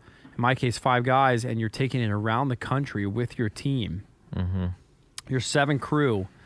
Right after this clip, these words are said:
Speaker 1: who are driving, setting up merch, setting up guitars, setting up drums, setting up lights, setting up sound, taking pictures and video so that you can do this thing. It's like,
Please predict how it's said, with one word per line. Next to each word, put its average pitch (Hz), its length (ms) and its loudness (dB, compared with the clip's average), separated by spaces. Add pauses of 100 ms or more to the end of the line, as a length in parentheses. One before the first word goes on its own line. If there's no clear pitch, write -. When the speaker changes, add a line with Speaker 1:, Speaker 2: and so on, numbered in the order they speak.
(220)
Speaker 1:
who 135 220 4
are 120 340 4 (460)
driving, 147 800 4 (760)
setting 151 420 2
up 147 120 0
merch, 139 340 2
setting 151 300 2
up 143 120 0
guitars, 127 480 0
setting 156 340 2
up 147 160 0
drums, 127 760 2 (760)
setting 156 400 2
up 147 160 2
lights, 131 380 2
setting 147 320 2
up 139 100 0
sound, 123 760 0 (460)
taking 139 280 0
pictures 143 380 -2
and 120 120 0
video 123 420 2
so 135 240 0
that 123 220 0
you 123 160 0
can 120 180 -2
do 127 180 0
this 98 260 -2
thing. 92 300 -6
It's - 140 -10
like, 110 140 -4